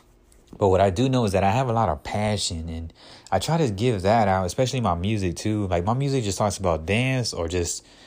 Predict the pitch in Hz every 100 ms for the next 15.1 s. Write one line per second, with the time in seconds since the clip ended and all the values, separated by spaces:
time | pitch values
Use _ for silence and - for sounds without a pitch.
0 | - - 82 85 98 98 87 104 101 90
1 | 80 - 101 92 90 82 82 95 104 -
2 | 92 95 95 87 82 90 90 80 90 87
3 | 87 80 80 78 - - - - _ 90
4 | 87 85 82 80 78 - - 95 95 87
5 | 82 90 - - 110 120 123 160 170 -
6 | 151 139 117 92 92 123 117 - 127 110
7 | 101 90 98 - - _ _ _ _ _
8 | _ _ _ - 92 87 78 - _ -
9 | 151 160 156 135 147 139 110 - 113 135
10 | - 104 92 117 - 123 117 113 92 78
11 | 110 110 104 107 101 - 117 113 98 92
12 | - 110 95 117 107 98 90 87 - 104
13 | 95 87 85 92 104 98 104 98 92 98
14 | 98 104 101 104 104 104 104 104 107 110
15 | 107